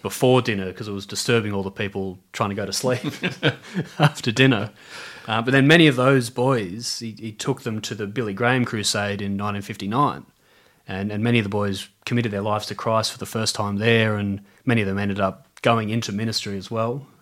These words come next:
And he was quite involved in the Billy Graham crusade, in particularly fifty-nine and then the sixty-eight, sixty-nine crusades. Um, he would be one of the people that had helped those that committed their lives to Christ and be one of the mentors and chat with them, pray for them, and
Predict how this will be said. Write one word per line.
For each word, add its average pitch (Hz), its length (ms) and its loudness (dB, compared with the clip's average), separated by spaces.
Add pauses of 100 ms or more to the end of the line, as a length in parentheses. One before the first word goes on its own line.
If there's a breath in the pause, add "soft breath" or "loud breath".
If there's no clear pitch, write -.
(120)
And 104 120 -2
he 123 100 6
was 107 100 0
quite 107 380 0
involved 110 460 0
in 110 60 -2
the 110 60 -2
Billy 110 200 0
Graham 113 300 4
crusade, 113 640 0 (340)
in 104 200 -6
particularly 139 360 4
fifty-nine 113 580 4
and 110 100 2
then 110 100 2
the 107 140 0
sixty-eight, 110 540 -2
sixty-nine 110 640 -2
crusades. 113 800 -4
Um, 101 240 -8
he 110 140 -2
would 101 280 -4 (640 soft breath)
be 107 100 2
one 104 100 2
of 101 60 0
the 98 80 -2
people 110 280 0
that 104 100 -2
had 101 240 -2 (180)
helped 104 220 -4
those 104 260 -4
that - 160 -10
committed 127 300 4
their 113 100 4
lives 104 280 0
to 110 80 -6
Christ 113 380 2
and 107 80 -4
be 104 80 -4
one 98 120 -4
of 101 40 -4
the 104 60 -4
mentors 104 500 -4
and 101 140 -6
chat - 180 -6
with 104 120 -10
them, 104 200 -6
pray 107 220 2
for 104 260 -4
them, 104 160 -4
and 107 220 -6